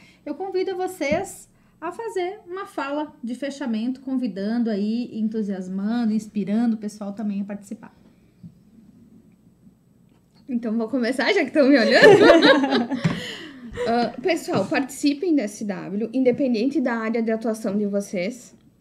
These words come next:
Speaker 2: Tu vai sair de lá com a mente transformada, tu vai sair outra pessoa. Vai ser um divisor de águas, muitas pessoas falam isso,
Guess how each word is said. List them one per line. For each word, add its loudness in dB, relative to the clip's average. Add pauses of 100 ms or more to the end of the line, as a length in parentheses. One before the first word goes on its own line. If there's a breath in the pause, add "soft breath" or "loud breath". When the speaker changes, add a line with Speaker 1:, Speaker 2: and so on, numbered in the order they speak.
(920 soft breath)
Speaker 2:
Tu -4
vai 0
sair -2
de -2
lá -4 (240)
com 0
a -4
mente -2
transformada, -4
tu -10
vai -4
sair -4 (200 loud breath)
outra 0
pessoa. -6 (220)
Vai -2
ser -4
um 6
divisor 2
de 0
águas, 0
muitas 2
pessoas -8
falam -4
isso, -6